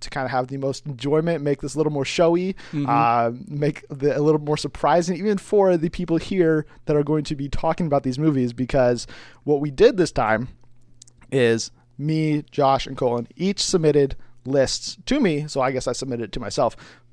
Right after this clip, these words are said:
Speaker 1: and then
Speaker 2: <laughs>
Speaker 1: I tallied points for how they,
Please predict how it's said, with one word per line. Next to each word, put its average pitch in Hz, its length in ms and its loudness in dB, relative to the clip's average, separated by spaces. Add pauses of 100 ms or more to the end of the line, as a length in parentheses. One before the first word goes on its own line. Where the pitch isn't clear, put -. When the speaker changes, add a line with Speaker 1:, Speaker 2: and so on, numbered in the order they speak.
(140)
Speaker 1:
and 156 160 0
then 131 340 4
Speaker 2:
<laughs> - 60 -4
Speaker 1:
I 175 540 4
tallied 180 460 2
points 170 500 0
for 151 280 0
how 151 200 4
they, 156 200 2